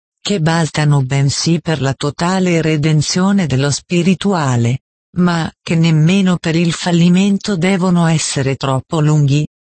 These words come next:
perché sprofonda sempre più in basso e poi il ritorno a me diventa sempre più difficile e tormentoso,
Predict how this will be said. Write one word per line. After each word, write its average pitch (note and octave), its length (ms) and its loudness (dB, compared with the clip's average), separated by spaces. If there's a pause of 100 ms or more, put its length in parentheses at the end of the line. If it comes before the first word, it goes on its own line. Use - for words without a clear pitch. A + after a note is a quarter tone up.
(200)
perché F3 400 -4
sprofonda D3+ 840 -2
sempre D#3 420 -2
più F3 240 -2
in E3+ 200 2
basso C#3 540 -2
e D3+ 140 -2
poi F3+ 380 0
il C#3+ 180 0
ritorno D3 680 0
a F3+ 120 0
me F3 140 2
diventa D3+ 600 0
sempre D#3 400 -2
più D3+ 140 -4
difficile E3 840 -2
e E3 60 -2
tormentoso, E3+ 1000 0